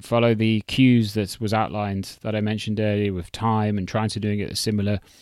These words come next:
period each week and try and you listen to the same sort of music and set and find that way of rewarding yourself, getting the, in,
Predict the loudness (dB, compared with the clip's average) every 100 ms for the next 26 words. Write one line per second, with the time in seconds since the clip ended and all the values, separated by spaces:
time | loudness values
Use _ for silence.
0 | -20 _ -8 2 6 6 6 4 0 -4
1 | 0 0 0 -4 -4 -4 -4 -2 0 0
2 | -2 0 -2 -2 -4 -2 0 0 0 0
3 | 2 4 4 4 2 -2 -16 _ _ _
4 | _ _ _ -6 -2 0 -2 -6 -8 -8
5 | -6 -4 -2 -2 -4 -2 -2 -2 -6 -16
6 | _ _ _ -4 2 4 4 4 2 2
7 | 0 2 2 4 4 4 2 -2